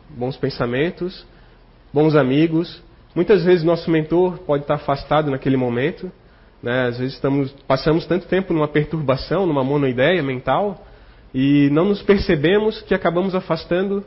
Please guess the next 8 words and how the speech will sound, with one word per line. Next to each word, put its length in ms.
coisas 340
boas, 580
coisas 340
que, 680
é, 240
deveriam 340
estar 220
nos, 160